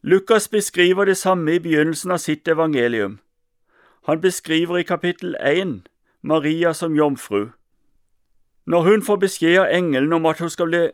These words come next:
med barn, så er hennes reaksjon: «Hvordan skal dette gå til, da jeg ikke vet av mann?» Da svarte engelen: «Den hellige ånd skal komme over deg, og den høyestes kraft skal overskygge deg.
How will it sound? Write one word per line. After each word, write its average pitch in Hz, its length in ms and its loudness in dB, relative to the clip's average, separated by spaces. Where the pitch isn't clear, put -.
med 147 240 0
barn, 143 560 2
så 160 220 0
er 165 140 2
hennes 160 300 -2
reaksjon: 147 640 0
«Hvordan 185 380 4
skal 185 220 0
dette 185 340 2
gå 202 120 0
til, 185 340 -2
da 143 60 2
jeg 165 320 0
ikke 165 240 -4
vet 156 260 2
av 156 80 0
mann?» 190 360 -2
Da 165 180 4
svarte 190 460 2
engelen: 123 440 0
«Den 156 140 0
hellige 190 460 4
ånd 160 260 2
skal 165 220 0
komme 170 280 -2
over 127 320 6
deg, 127 240 4
og 135 80 4
den 156 140 0
høyestes 185 720 -4
kraft - 380 0
skal 180 260 0
overskygge 123 600 -2
deg. 123 260 0